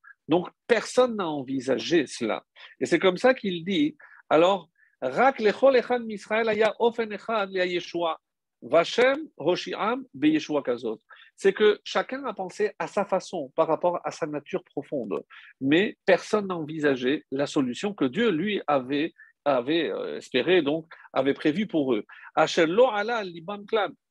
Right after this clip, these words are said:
Mais personne n'avait pensé à cela. Ken hu be'inyan aparnasa. Et ça, c'est Yismach Israël au sujet de, de Chol Hamoed de Pessah, donc une sikha qu'il a faite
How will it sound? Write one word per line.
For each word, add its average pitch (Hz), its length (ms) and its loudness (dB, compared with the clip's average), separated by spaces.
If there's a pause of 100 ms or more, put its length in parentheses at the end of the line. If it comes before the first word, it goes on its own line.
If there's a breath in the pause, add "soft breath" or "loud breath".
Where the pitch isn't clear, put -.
Mais 170 240 -4 (160)
personne 214 440 -2
n'avait 160 180 -2
pensé 147 340 -6
à 117 100 -2
cela. - 280 -10 (420 soft breath)
Ken 220 240 2
hu 196 240 -4
be'inyan 151 380 0
aparnasa. 117 600 -6 (400 loud breath)
Et 170 360 6
ça, - 180 2
c'est 165 460 -2
Yismach 165 560 -6
Israël 147 580 -2 (1040)
au 131 100 2
sujet 131 340 0
de, 123 300 2
de 113 720 -6 (320 loud breath)
Chol 151 200 6
Hamoed 135 220 4
de 120 60 -2
Pessah, 135 320 0
donc 117 160 -6
une 117 140 -10
sikha 131 340 -2
qu'il 117 180 -6
a 110 60 -2
faite 135 240 -2